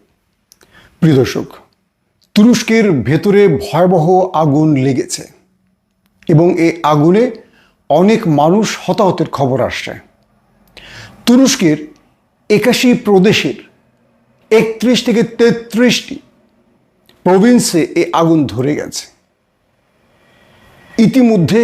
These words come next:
সাতানব্বই জন গ্রেফতার হয়েছে শোনা গেছে। আর আগুনটি লেগেছে কোথায়? যেখানে রাশিয়া কর্তৃক তুরস্কের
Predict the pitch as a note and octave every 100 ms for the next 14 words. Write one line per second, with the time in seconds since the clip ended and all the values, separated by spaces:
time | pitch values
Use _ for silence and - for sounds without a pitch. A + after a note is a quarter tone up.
0 | - - F3 G#3 G#3+ F3 G#3 F#3+ G#3 D3+
1 | C3 F3+ F3+ G#3 D3 E3 F3 F3 C#3+ C3+
2 | C3 - - - _ _ _ _ _ _
3 | _ _ _ _ - - - D#3 - D#3+
4 | F#3 F3+ A3 G#3 G3+ D3+ E3 G#3+ G#3+ F3+
5 | D#3 - E3 A#3+ F4 - _ _ _ _
6 | _ _ A2 C#3 - A#3+ E3 F3 - -
7 | _ _ B2 C#3 G3 - A#3+ B3 A#3+ A3
8 | - - A3+ - G3+ G3 - - A3